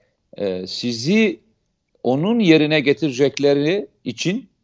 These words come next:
o boşluğu görmeyecekleri bir alan yaratmanız lazım. Yani gitsin de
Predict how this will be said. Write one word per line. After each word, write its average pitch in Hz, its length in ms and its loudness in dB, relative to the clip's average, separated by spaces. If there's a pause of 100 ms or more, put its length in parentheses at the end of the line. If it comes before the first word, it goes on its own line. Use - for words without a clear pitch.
(480)
o 190 180 6
boşluğu 175 480 2
görmeyecekleri 156 1040 -2
bir 180 180 0
alan 156 160 4
yaratmanız 92 560 -10
lazım. 78 220 -18
Yani 127 240 0
gitsin 262 500 -4
de 147 360 6